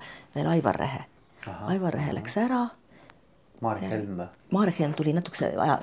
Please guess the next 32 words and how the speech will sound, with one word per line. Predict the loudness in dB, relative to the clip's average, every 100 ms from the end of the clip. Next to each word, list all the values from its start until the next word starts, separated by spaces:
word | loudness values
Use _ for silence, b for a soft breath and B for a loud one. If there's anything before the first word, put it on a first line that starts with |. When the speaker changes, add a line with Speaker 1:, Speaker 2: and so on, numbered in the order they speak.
| 6
Speaker 1:
Marek | 6 8
Helm | 8
oli | 10 8
osa | 8 4
sellest | 2 6
ajast | 6 4 2
ja | 2
Speaker 2:
Okei. | 2 -2 4
Speaker 1:
Marek | 10 10 10 4
oli, | 2
Marek | 6 6 6
oli | 0 0
super. | 0 2 0 -2 B B B B -8
Speaker 2:
Mul | -4 0
on | 2
Marekiga | 2 2 -2 -8 -2
podcast, | -2 -2 -4 -6 -4
mida | 0
ma | 0 0 -2 2
kõik, | 4
Speaker 1:
Ah. | 6
Speaker 2:
kõik, | 4 0
kes | -2
praegu | 0 0 2
kuulavad, | 2 4 4 2
ma | 0
soovitan | 0 0 -2 -6
kuulata, | -2 0 -2 -4 -6
et | -6 0
ta | 2
Speaker 1:
Jah. | 2 2
Speaker 2:
oli, | -4